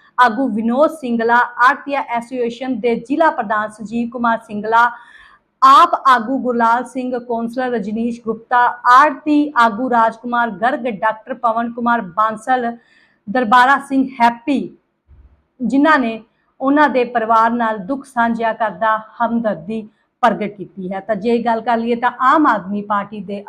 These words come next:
ਅੱਜ ਕੈਬਨਿਟ ਮੰਤਰੀ ਕਾਫੀ ਸਦਮੇ ਦੇ ਵਿੱਚ ਹਨ। ਬਾਕੀ ਇਹਦੇ ਤਾਂ ਜੋ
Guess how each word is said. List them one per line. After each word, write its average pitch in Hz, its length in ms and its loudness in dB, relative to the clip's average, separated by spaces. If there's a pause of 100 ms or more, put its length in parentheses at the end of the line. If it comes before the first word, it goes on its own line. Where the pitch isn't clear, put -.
ਅੱਜ 208 120 -8
ਕੈਬਨਿਟ 214 420 -10
ਮੰਤਰੀ 196 400 -14
ਕਾਫੀ 196 480 -4 (280)
ਸਦਮੇ 226 440 0
ਦੇ 180 160 -8
ਵਿੱਚ 170 340 -14
ਹਨ। 185 140 -10 (300)
ਬਾਕੀ 220 280 -2
ਇਹਦੇ 233 240 -4
ਤਾਂ 233 300 -2 (180)
ਜੋ 220 380 -2